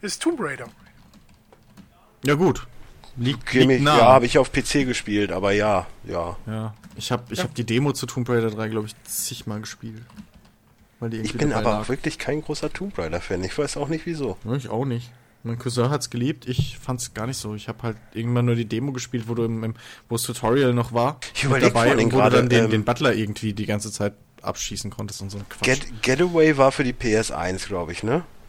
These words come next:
Speaker 3: Oder war das schon die zwei?
Speaker 2: Boah, du fragst Sachen.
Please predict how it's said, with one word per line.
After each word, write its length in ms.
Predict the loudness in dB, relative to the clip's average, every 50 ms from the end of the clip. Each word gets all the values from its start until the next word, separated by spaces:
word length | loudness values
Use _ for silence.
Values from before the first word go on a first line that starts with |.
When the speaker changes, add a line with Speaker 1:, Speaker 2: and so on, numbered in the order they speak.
| -20 -20 _ _ _ -20 _ _ _ _ -2
Speaker 3:
Oder 200 | 0 0 2 2
war 120 | 2 2
das 100 | 0 0
schon 180 | -2 -2 -2 -2
die 120 | -4 -4
zwei? 440 | -6 -6 -4 -4 -4 -4 -4 -6 -8 -12 -16 -20 -20 -20 -20 _ _ -20 _ _ _ _ _ _ _ _ _ _ _ _ _ _ _ _ _ -20
Speaker 2:
Boah, 160 | -16 -14 -14
du 60 | -12 -12
fragst 400 | -12 -12 -12 -12 -8 -8 -8 -8
Sachen. 300 | -8 -8 -10 -10 -12 -14